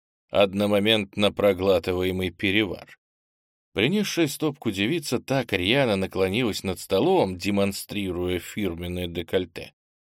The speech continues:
что Анарион тут же подумал, а не совмещает ли она работу разносчицы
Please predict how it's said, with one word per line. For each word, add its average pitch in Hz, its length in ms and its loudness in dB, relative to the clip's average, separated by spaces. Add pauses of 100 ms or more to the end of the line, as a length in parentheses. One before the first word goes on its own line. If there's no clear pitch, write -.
(100)
что 180 320 -2
Анарион 170 540 4
тут 147 180 0
же 117 120 -2
подумал, 143 640 4
а 123 120 8
не 123 140 2
совмещает 104 960 0
ли 107 120 4
она 110 280 4
работу 104 460 2
разносчицы 131 1040 0